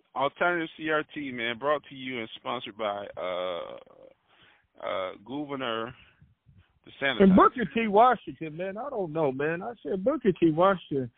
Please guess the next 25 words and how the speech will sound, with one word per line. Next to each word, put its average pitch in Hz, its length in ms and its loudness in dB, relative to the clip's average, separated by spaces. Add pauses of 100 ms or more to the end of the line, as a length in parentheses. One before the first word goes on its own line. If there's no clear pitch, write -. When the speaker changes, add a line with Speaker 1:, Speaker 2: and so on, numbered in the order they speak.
(340)
Speaker 2:
I 180 80 2
mean, 202 220 6
he's 277 280 4
really 190 260 4
gotten 151 360 -2
off 131 200 -2 (100)
good, 127 280 0 (100)
man. 107 280 -12 (1200)
Speaker 1:
Who? 269 240 -12 (920)
Speaker 2:
Booker 196 360 4
T. 196 180 8
Washington. 185 680 4 (360)
Speaker 1:
Man, 107 680 -6
you 123 60 -18
better 110 220 -8 (100)
shut - 180 -12 (840)
Booker 123 280 -14 (160)
T. 87 240 -16 (640)
Talking 175 140 -4
about 135 120 0
the 104 80 -4
wrestler? 226 300 -2 (1900)
Speaker 2:
Well, 107 160 -8
who 151 140 8
knows? 214 300 2